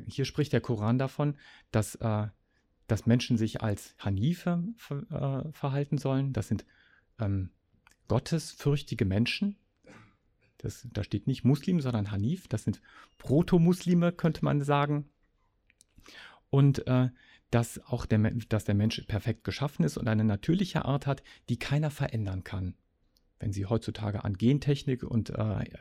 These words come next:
Keimbahninterventionen denken, das, da st-, gibt es dann eine Reibungsfläche. Ja. Weitere Äußerungen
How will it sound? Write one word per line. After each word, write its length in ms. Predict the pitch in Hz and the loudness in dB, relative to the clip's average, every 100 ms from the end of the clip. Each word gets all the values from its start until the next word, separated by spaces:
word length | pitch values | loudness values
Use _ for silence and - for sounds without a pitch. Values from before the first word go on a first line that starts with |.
| 117 | -14
Keimbahninterventionen 1400 | - 131 147 135 131 - 120 117 123 117 - 131 131 123 120 | -2 0 2 2 2 0 0 0 2 0 2 2 4 4 4
denken, 420 | 120 127 131 117 - - - - _ - | 4 4 2 0 -6 -20 -20 -20 _ -6
das, 340 | 107 - - _ _ _ _ _ | -4 -6 -20 _ _ _ _ _
da 120 | - 131 | -6 -6
st-, 200 | - _ - | -8 _ -8
gibt 320 | - 143 143 | -4 -4 -4
es 100 | 139 | -4
dann 200 | 147 156 | -2 -2
eine 120 | 147 | 0
Reibungsfläche. 1200 | 104 107 98 - - _ _ - 110 101 98 90 - _ _ _ _ _ _ _ _ _ _ _ _ - _ - _ _ _ _ _ _ _ - | -2 0 -2 -6 -16 _ _ -4 -2 -2 -4 -6 -10 _ _ _ _ _ _ _ _ _ _ _ _ -20 _ -20 _ _ _ _ _ _ _ -10
Ja. 180 | 143 - _ _ _ _ _ _ _ _ _ _ _ - - _ - | -10 -10 _ _ _ _ _ _ _ _ _ _ _ -20 -20 _ -4
Weitere 340 | - 113 156 | 0 0 2
Äußerungen 640 | 156 - 160 160 151 151 | 4 4 4 2 2 2